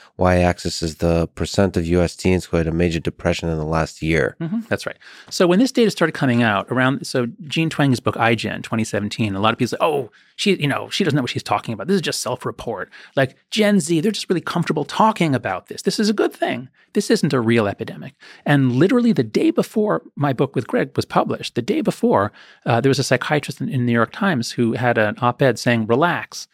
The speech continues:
Speaker 2: Cell phones, uh, smartphones are not ruining your kid's brain."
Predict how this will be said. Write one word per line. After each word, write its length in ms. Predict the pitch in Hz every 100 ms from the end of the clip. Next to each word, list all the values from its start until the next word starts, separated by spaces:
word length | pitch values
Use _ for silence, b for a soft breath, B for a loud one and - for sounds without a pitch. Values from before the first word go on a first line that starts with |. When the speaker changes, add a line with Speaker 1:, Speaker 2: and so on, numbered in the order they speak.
| b b b
Speaker 2:
Cell 200 | - 143
phones, 280 | 135 131 123
uh, 140 | - 113
smartphones 420 | - 147 165 120
are 40 | 117
not 160 | 127
ruining 200 | 113 110
your 100 | 95
kid's 180 | - 92
brain." 360 | - - 170